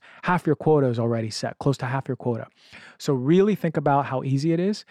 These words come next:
but supporting your family. You wanna get more variety of colors of the rainbow, red, orange, blue, green, violet, all of the colors of the rainbow in plants,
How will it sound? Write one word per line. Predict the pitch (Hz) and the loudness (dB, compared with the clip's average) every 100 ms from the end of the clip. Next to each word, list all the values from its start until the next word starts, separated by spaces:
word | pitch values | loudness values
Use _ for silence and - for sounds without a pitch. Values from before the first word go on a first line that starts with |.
| - - - | -20 -16 -10
but | - | -10
supporting | - - 143 139 139 | -10 -6 0 0 0
your | 127 | -4
family. | - 120 110 | -8 -10 -8
You | 110 | -8
wanna | 123 156 | -6 -4
get | 147 - | -4 -4
more | 131 123 | -4 -2
variety | 120 117 117 | -2 0 -2
of | 117 | -4
colors | - 123 123 117 | -4 -4 -2 -4
of | |
the | 110 | -4
rainbow, | 127 131 123 | -2 -2 -2
red, | 113 117 | -4 -4
orange, | 110 113 110 | -4 -6 -6
blue, | 110 113 | -6 -6
green, | 110 113 | -6 -6
violet, | 110 110 113 - - - - | -4 -4 -4 -8 -14 -20 0
all | 151 170 196 190 | 4 6 4 2
of | |
the | 156 | -2
colors | - 147 139 139 | -2 0 2 2
of | 131 | 0
the | 117 | -2
rainbow | 120 127 127 - | -2 -2 -2 -6
in | 120 113 | -10 -12
plants, | - - 120 - | -4 -2 -2 -4